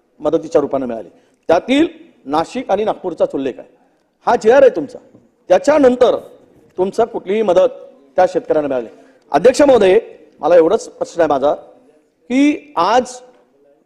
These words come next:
मराठवाड्यावर पडून निघाला, चाऱ्याचा पत्ता नव्हता, होतं नव्हतं पीक गेलं. सोयाबीनला दोन हजार तेराचे दर होते, ते यावेळेस मिळाले.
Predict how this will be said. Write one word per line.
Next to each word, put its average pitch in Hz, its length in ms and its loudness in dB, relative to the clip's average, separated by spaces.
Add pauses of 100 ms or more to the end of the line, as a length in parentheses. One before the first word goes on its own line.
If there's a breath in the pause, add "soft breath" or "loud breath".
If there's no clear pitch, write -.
(320)
मराठवाड्यावर 233 580 4
पडून 240 220 2
निघाला, 233 280 4 (1600)
चाऱ्याचा 240 360 2
पत्ता 254 260 0
नव्हता, 247 300 4 (1160)
होतं 262 240 2
नव्हतं 269 200 4
पीक 269 220 -4
गेलं. 269 280 4 (880)
सोयाबीनला 269 760 4
दोन 262 180 4
हजार 277 200 2
तेराचे 269 480 2
दर 277 180 4
होते, 277 180 4
ते 277 100 2
यावेळेस 277 420 2
मिळाले. 269 300 4